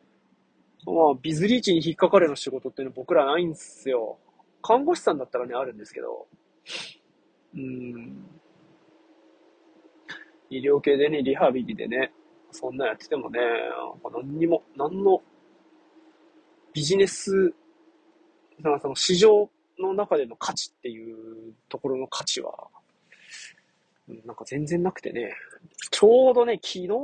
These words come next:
かな、あの古典ラジオのマルクス・エンゲルス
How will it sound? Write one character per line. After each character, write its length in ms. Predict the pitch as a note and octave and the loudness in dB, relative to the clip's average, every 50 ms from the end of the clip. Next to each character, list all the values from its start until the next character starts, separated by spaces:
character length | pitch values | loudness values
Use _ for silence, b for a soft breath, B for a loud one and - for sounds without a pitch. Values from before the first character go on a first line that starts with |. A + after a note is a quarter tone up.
| D4+ C#4 | -4 -4
か 140 | - F#3+ D#3+ | -2 -4 -2
な、 80 | C#3+ C#3+ | -2 -4
あ 1120 | D3 D3+ D3 D3 C#3+ C3+ C3 B2 - _ _ - - - - _ _ _ - - C3+ B2+ | -6 -4 -4 -6 -6 -6 -8 -8 -12 _ _ -20 -20 -20 -20 _ _ _ -16 -14 -12 -12
の 80 | C3 C3 | -12 -10
古 120 | - D3 | -10 -6
典 180 | - D#3+ D#3 D#3+ | -4 -4 -2 0
ラ 120 | E3+ E3 | 0 -2
ジ 120 | D3 C3+ | -2 -4
オ 80 | C#3 B2 | -8 -10
の 240 | A#2+ A#2 - - - _ _ _ _ _ _ _ _ _ _ _ _ _ _ - | -10 -14 -16 -18 -18 _ _ _ _ _ _ _ _ _ _ _ _ _ _ -6
マ 120 | D3 D#3+ | -4 -4
ル 80 | E3 D#3 | -4 -4
ク 120 | _ - | _ -14
ス・ 160 | - - C3 B2+ | -14 -10 -8 -8
エ 80 | C3 | -8
ン 80 | C3+ C#3 | -6 -6
ゲ 120 | C3+ C#3+ | -6 -6
ル 80 | C#3 C#3+ | -6 -6
ス 340 | - - D3 C#3 C#3 - | -8 -8 -8 -6 -6 -6